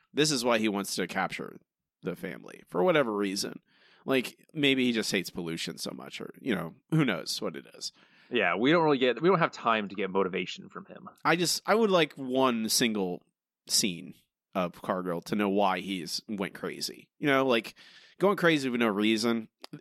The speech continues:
Speaker 1: And, like, this is, these are the things that I go, "Oh, this is just Simpsons. This is Simpsons season teens," you know? It's where they
Speaker 2: Yeah,
Speaker 1: go
Speaker 2: we, we can't have motivation. This is, this is not, this is why it can't be Hank Scorpio. We don't have time to make Hank Scorpio likable.
Speaker 1: Yeah,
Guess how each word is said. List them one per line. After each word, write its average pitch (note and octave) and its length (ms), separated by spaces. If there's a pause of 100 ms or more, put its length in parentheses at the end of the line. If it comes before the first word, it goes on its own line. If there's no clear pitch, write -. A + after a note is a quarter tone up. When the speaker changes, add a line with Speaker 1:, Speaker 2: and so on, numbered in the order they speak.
Speaker 1:
And, E3+ 120
like, F#3 220
this G#3 160
is, F3 140
these G#3+ 200
are G3+ 60
the E3 140
things D3+ 240
that B2 100
I A#2 80
go, G#2+ 260
"Oh, D#3 120
this A2+ 260
is - 180
just - 160
Simpsons. - 640
This A2+ 200
is A2+ 100
Simpsons G#2+ 400
season F#2+ 1040
teens," F2 560 (160)
you G#2+ 100
know? G#2+ 220 (460)
It's G#2+ 240
where A2+ 120
they A2 100
Speaker 2:
Yeah, G2+ 60
Speaker 1:
go G#2+ 260
Speaker 2:
we, D3 60
we C#3 200
can't C#3+ 160
have C#3 120
motivation. G#2+ 760
This G2+ 100
is, C3 180
this C3 100
is A#2 120
not, C3 280 (200)
this C#3 100
is D#3 80
why F#3 140
it - 80
can't D3+ 200
be C3 100
Hank A#2+ 220
Scorpio. G2 380
We G#2 80
don't B2+ 100
have B2+ 120
time G#2+ 340
to G#2+ 100
make G2+ 140
Hank G2+ 200
Scorpio G2 420
likable. F#2 560 (320)
Speaker 1:
Yeah, G#2+ 260